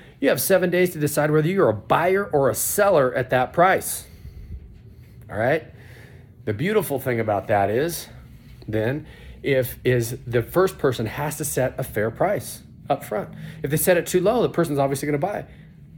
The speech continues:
If they set it too high, then they're gonna sell.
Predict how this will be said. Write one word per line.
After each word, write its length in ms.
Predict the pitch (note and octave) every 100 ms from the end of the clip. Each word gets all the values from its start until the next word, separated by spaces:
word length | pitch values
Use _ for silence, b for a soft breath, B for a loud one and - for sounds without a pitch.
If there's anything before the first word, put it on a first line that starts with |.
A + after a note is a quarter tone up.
| - - - - - - -
If 120 | B2+
they 120 | D3 C3
set 200 | E3 C#3+
it 120 | A#2+
too 160 | C3+
high, 420 | A#2 F3+ A3 F3+ E3 -
then 120 | G2
they're 120 | A2 A#2
gonna 160 | C#3+
sell. 420 | - B3+ B3+ -